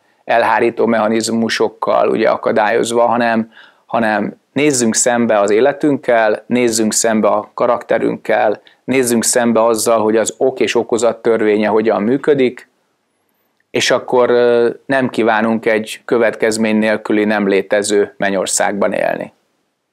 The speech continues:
Tehát ez egy nagyon fontos momentum, hogy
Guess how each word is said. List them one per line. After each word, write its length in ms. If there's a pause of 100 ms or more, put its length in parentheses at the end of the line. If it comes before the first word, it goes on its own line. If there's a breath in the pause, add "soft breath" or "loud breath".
(1300)
Tehát 360
ez 160
egy 100
nagyon 260
fontos 400
momentum, 540
hogy 260